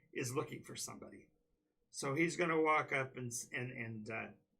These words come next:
maybe he doesn't introduce himself. Maybe he just walks up assuming and says, uh, uh, Charlie?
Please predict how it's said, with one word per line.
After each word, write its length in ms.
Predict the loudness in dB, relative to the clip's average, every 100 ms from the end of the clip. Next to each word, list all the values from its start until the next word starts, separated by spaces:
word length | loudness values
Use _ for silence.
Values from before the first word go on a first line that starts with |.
| _ _ _ _ _ _ _ _
maybe 160 | 2 4
he 60 |
doesn't 200 | 4 4
introduce 380 | 2 2 -2 -2
himself. 300 | -4 -4 -4 0
Maybe 220 | 0 2
he 40 |
just 160 | -2 -2
walks 260 | -2 0
up 140 | -2 -2
assuming 520 | -4 -2 0 0 0
and 100 | -2
says, 480 | -2 2 2 0 0
uh, 240 | 2 0 -2 -12 -20 -20 -6 0
uh, 280 | 2 2 -2 -10 _ _ _ _ _ _ _ _
Charlie? 440 | 4 8 8 6